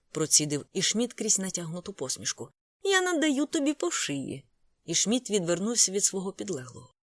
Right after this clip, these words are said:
Невдоволення, мов вінець, проступило в нього на чолі. Абдуло,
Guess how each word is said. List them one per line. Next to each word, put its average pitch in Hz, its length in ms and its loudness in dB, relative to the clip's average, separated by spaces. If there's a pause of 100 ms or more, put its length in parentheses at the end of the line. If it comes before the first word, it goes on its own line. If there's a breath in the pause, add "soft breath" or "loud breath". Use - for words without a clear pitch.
(100)
Невдоволення, 175 720 4
мов 165 220 0
вінець, 160 500 0
проступило 233 540 -2
в 208 60 0
нього 170 200 -4
на 160 100 -10
чолі. - 380 -8 (500)
Абдуло, 311 640 6